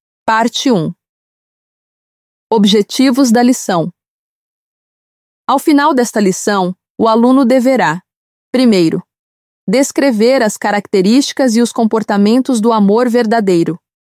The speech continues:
Segundo, explicar o que significa amar alguém incondicionalmente.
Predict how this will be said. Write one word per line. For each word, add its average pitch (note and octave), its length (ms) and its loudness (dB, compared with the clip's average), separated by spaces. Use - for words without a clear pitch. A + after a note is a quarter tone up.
Segundo, G3+ 680 -2
explicar D4 640 -2
o E4+ 80 2
que - 140 -2
significa A#3+ 840 -2
amar G#3+ 440 0
alguém G#3+ 480 0
incondicionalmente. B3+ 1200 0